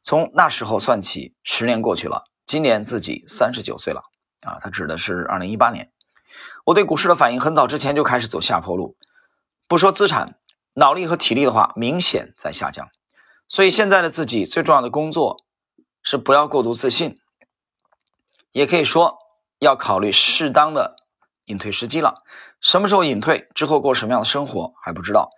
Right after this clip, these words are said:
因为我的身体很瘦弱，喜欢温暖的地方。冬天的话，马尔代夫或者南半球会不错吧。但是我又晕车，讨厌坐飞机，或许一直就待在东京了。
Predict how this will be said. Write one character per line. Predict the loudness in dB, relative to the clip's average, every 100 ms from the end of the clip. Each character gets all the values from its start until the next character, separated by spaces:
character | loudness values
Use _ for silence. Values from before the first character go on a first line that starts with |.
| -20 -20 _
因 | 0
为 | 2
我 | 2
的 |
身 | 2 -2
体 | -2 -6
很 | -4
瘦 | 0 2
弱， | 2 -2
喜 | -6 -4
欢 | -2 0
温 | 0
暖 | 0
的 | -2
地 | -8
方。 | -8 -10 _ _
冬 | -2 0
天 | 0 2
的 |
话， | 4 2 2
马 | 2
尔 | 2
代 | 2 -2
夫 | -2 -2 -2
或 | -2 0
者 | 0 -4
南 | -2 0
半 | 2 0
球 | -2 -6 -10 _ _ _
会 | -14 -10
不 | -4
错 | -2 -2
吧。 | -2 _ _ _ _
但 | 4
是 | 4
我 | 0
又 | 0
晕 | -2
车， | 2 0 0 _
讨 | -4 -4
厌 | -4
坐 | -6
飞 | -6
机， | -4 -6 -8 _ _ _ _ -2
或 | -2
许 | 0
一 | 0
直 | 0 0
就 | 2
待 | 2
在 | 2
东 | -2 -4
京 | -2
了。 | -2 -2